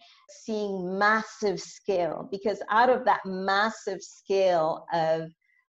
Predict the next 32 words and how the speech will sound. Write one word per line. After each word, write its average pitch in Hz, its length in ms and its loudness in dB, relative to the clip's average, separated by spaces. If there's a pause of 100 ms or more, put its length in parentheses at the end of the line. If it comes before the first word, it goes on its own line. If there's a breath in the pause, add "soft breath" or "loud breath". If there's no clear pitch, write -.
really 196 520 0
great, 175 480 -2 (160)
successful - 840 -4
startups 180 760 2
will 185 260 0
emerge 185 840 0 (260)
the 196 60 2
next 196 380 -2
founders 180 760 -2
that 175 100 0
will 226 300 4
create 175 540 -6 (120)
the 160 320 -4 (380)
Facebooks - 560 -2
and 160 160 -4
the 151 120 -6
Alibabas - 800 -2
and 151 120 -12
so - 120 -6
on 151 80 -2
and 156 100 -10
so 175 120 -4
forth. - 300 -6 (120)
But 165 120 2
I 170 80 4
think 220 340 -4
that 170 140 -2 (460 loud breath)
where 208 280 2
we 202 220 0
are 185 320 4
in 170 120 -2
our 151 260 0